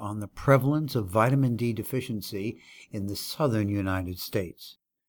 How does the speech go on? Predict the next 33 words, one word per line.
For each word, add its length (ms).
Findings 420
from 220
this 120
study, 480
along 300
with 160
findings 480
from 140
several 440
other 220
studies 400
across 440
the 120
world, 480
suggest 560
that 120
individuals 920
with 160
serious 600
mental 400
illness 520
are 280
a 160
high-risk 1000
group. 380
Vitamin 380
D 140
deficiency 720
is 120
a 80
recognized 960
medical 500
condition 640